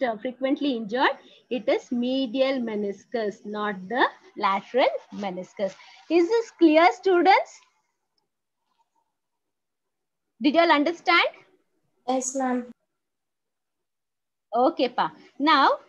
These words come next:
Speaker 1: that was about the, yes. Now, one more M C Q question, coronary ligament, right? Now, the capsule, we know that the capsule covers the knee joint. So, near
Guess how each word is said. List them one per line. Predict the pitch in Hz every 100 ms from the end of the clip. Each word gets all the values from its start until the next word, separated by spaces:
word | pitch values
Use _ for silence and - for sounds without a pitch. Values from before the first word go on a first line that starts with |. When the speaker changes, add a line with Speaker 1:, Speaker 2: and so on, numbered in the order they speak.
| _
Speaker 1:
that | 240 233
was | 269 285
about | 277 240 262 233
the, | 226 415 - - _ _
yes. | - 233 185 - _
Now, | 254 269
one | 254 277
more | 339
M | 294
C | 302
Q | 330 311
question, | 302 269 - 359 - -
coronary | 302 277 320 302 285 302
ligament, | 240 202 214 233 190 170 - _ _
right? | 202 262 523 - - - -
Now, | 359 311 294 - - _ -
the | 339
capsule, | 349 311 339 - 370 294 214 -
we | 220 269
know | 311 339
that | 294 247
the | 269
capsule | 262 240 240 330 311
covers | 330 254 247 294 339
the | 302
knee | 330 220
joint. | 190 214 175 160 _ _ _ _ _ _ _
So, | _ - 339 220 277 - _ - - _
near | 311 466